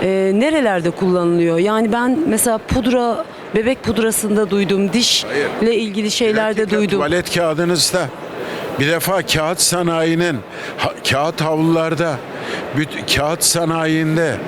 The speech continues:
Speaker 2: etkin olarak, e, yem olarak kullanıldığını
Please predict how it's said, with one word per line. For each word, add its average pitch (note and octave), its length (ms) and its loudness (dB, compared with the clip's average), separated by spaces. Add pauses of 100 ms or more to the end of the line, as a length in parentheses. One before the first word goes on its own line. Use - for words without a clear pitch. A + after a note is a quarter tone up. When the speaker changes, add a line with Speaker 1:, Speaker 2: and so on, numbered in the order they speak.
(360)
Speaker 2:
etkin D3+ 440 -2
olarak, D3+ 460 0 (540)
e, B2+ 140 2 (460)
yem F3 240 2
olarak D#3+ 440 0
kullanıldığını D#3 920 0